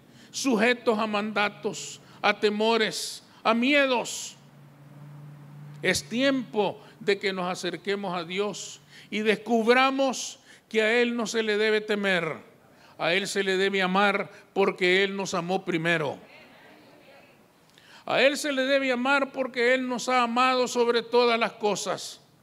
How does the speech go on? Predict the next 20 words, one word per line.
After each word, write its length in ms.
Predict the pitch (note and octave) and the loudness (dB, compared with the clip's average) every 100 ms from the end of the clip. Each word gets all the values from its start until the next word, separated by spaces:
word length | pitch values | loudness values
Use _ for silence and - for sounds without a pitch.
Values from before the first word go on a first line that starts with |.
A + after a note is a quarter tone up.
| _ _ _ _ - - | _ _ _ _ -20 -6
A 180 | B2 F3 | 0 2
Él 100 | A3 | 0
se 160 | A#3 | -2
le 120 | G#3 | 0
debe 260 | G3+ G#3+ G3 | 0 0 -2
amar 500 | F#3 G#3 A3 A3 G3 - - - | -4 0 0 0 -6 -16 -20 -6
porque 440 | F#3 F#3 - F#3 | -4 -4 -2 0
Él 120 | G3+ G3+ | 0 -2
envió 420 | F#3+ F#3 G3+ G#3+ | -6 -4 -2 0
a 60 | |
su 200 | G3 G3+ | -2 -6
unigénito 840 | G3 F#3+ D#3+ G#3 A3 G#3 - F#3+ D3 - - | -6 -6 -6 -4 -2 -4 -2 -4 -4 -10 -2
para 260 | G#3+ G#3+ G#3 | 2 2 2
que 140 | G#3 | -4
muriera 580 | G3+ F#3 G#3 G#3+ G3+ F#3 | -4 -6 -2 0 0 -4
por 200 | F#3 E3+ | -6 -6
cada 280 | F#3+ F3+ E3+ | -2 -2 0
uno 300 | E3 E3 D#3+ | -2 -4 -4
de 100 | D3 | -4
nosotros. 840 | C#3+ - C3 - B2 G#2+ - - | -6 -6 -8 -6 -10 -10 -12 -16